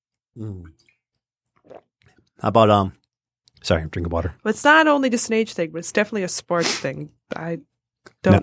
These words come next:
Speaker 2: necessarily keep up with the sports history.
Speaker 1: Oh. Pat Riley was, uh, he was a,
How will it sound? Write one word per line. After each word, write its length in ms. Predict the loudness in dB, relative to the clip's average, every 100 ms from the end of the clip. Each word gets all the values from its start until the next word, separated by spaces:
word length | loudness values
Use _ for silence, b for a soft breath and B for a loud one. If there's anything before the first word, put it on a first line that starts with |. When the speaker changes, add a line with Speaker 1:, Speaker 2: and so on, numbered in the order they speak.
| 2
Speaker 2:
necessarily 380 | -2 0 0 0
keep 240 | -2 2
up 160 | 2 0
with 100 | -4
the 60 |
sports 380 | -4 -2 -2 0
history. 640 | -2 -2 -2 -6 -6 -8 -8 2
Speaker 1:
Oh. 320 | 6 6 4 -4 _ _ _ _ _ _ -20 0
Pat 200 | 4 6
Riley 440 | 8 6 6 6 4
was, 260 | 4 6 6
uh, 300 | 6 4 4
he 120 | 4
was 120 | 6
a, 180 | 4